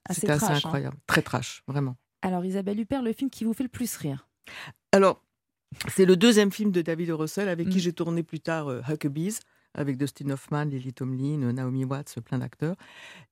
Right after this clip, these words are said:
Speaker 2: Mais ça, c'est son deuxième film, et c'est un film hilarant, avec Lily Tomlin déjà,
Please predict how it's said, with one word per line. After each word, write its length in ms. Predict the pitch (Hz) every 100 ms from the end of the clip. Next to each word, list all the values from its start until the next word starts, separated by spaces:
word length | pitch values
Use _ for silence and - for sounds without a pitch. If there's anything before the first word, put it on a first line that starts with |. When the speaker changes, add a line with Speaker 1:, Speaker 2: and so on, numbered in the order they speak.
| -
Speaker 2:
Mais 240 | 147 147
ça, 160 | - 175
c'est 120 | 156
son 160 | - 131
deuxième 440 | 135 208 180 165
film, 360 | - - 165 202
et 80 | -
c'est 160 | 131 147
un 120 | 139
film 320 | - 170 127 - _ _
hilarant, 760 | 233 247 233 170 156 143 156 - _ _
avec 240 | - 143 147
Lily 220 | 156 156
Tomlin 400 | 156 151 151 180 156
déjà, 340 | 143 139 147